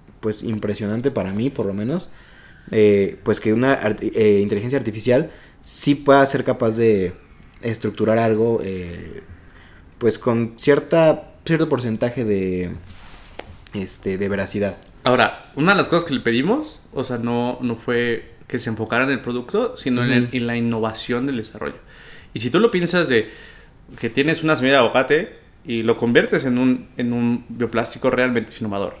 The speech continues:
Speaker 2: El proceso es, es, es difícil. O sea, en, en el aspecto de, ok, ¿dónde tengo más basura? Una, una industria alimenticia que tenga mucha basura,
Speaker 1: Ujú.
Speaker 2: mucho residuo,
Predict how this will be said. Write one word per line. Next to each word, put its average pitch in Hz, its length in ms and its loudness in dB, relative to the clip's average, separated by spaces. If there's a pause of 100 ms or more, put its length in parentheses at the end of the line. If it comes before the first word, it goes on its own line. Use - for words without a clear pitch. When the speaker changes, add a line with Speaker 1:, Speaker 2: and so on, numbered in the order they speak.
Speaker 2:
El 123 140 -4
proceso 139 640 0
es, 135 480 0
es, 120 380 -6
es 120 160 -4
difícil. 113 460 -6 (500)
O - 80 -2
sea, 107 100 2
en, 113 360 0
en 117 120 -2
el 113 60 -2
aspecto 131 400 -2
de, 113 240 2
ok, 127 160 -2 (140)
¿dónde 135 240 0
tengo 139 260 0
más 135 240 2
basura? 131 640 0
Una, 120 460 -2
una 123 460 -2
industria 117 460 -2
alimenticia 110 500 -4
que - 40 -6
tenga 110 200 -2
mucha 117 240 -2
basura, 131 360 -4
Speaker 1:
Ujú. 139 80 -4
Speaker 2:
mucho 127 380 -2
residuo, 131 480 0